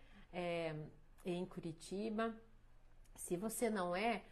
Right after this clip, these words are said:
nós estamos estudando, vendo a possibilidade de fazer essa transmissão, é, via online. Por enquanto, gente, é tudo fruto do nosso coração, da gente sentir que as pessoas estão doentes. Vocês estão doentes, né?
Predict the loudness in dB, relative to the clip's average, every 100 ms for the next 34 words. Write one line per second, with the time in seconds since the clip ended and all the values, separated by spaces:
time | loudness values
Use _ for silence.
0 | -8 -2 0 0 2 2 4 2 0 0
1 | 6 6 4 -2 0 2 2 0 -2 0
2 | 4 6 6 4 4 2 2 0 2 4
3 | 4 4 2 -2 -2 0 2 2 0 -2
4 | -2 -2 0 0 0 0 0 0 -2 -4
5 | -2 0 0 -2 -2 0 0 -2 -2 0
6 | 0 0 -2 -6 -12 -18 -2 4 4 4
7 | 4 4 4 2 -2 -4 -8 -14 -4 -4
8 | 2 2 2 0 2 2 2 2 2 2
9 | -2 -2 0 0 -2 -2 0 2 2 2
10 | 0 0 2 4 4 2 -2 -2 -6 -6
11 | -4 -2 -2 -2 -6 -4 -4 -4 -6 -6
12 | -4 -4 0 2 2 2 -2 -6 -4 -4
13 | -6 -8 -8 -2 -2